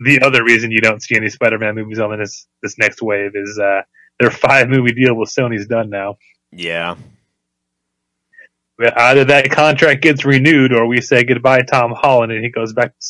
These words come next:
Speaker 1: Sony.
Speaker 2: If they, if they don't renew that, if Sony does not renew that, that they are, they hate money. That's the only thing
Speaker 1: Uh,
Speaker 2: I can
Speaker 1: it
Speaker 2: think of, is they hate money.
Speaker 1: Look, it makes sense, but here's what scares me is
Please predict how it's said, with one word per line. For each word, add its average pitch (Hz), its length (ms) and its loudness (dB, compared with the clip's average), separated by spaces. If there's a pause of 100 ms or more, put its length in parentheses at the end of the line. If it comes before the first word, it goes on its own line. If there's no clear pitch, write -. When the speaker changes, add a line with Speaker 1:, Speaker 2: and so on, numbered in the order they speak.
Speaker 1:
Sony. 107 260 -4 (360)
Speaker 2:
If 95 240 -12
they, 123 220 -2
if 113 200 -6
they 156 140 2
don't 110 380 0
renew 123 260 -2
that, 127 180 -2
if - 160 -12
Sony 127 320 -6
does 95 160 -10
not 98 220 -4
renew 95 260 -8
that, 90 300 -8
that 90 420 -10
they 92 200 -12
are, 85 360 -10
they 92 200 -6
hate 92 220 -8
money. 76 360 -16 (1300)
That's 101 240 -6
the 113 60 -4
only 107 160 -2
thing 101 200 2
Speaker 1:
Uh, 98 40 -2
Speaker 2:
I - 40 -2
can 131 120 0
Speaker 1:
it 87 40 -14
Speaker 2:
think 95 160 -10
of, 73 160 -8 (100)
is 104 140 -14
they 98 140 -6
hate 95 200 -8
money. 95 300 -8 (540)
Speaker 1:
Look, 120 240 2 (400)
it 135 140 2
makes 143 280 0
sense, 151 480 0
but 139 240 0
here's 139 260 2
what 139 120 -2
scares 123 500 2
me 156 460 0
is 113 600 2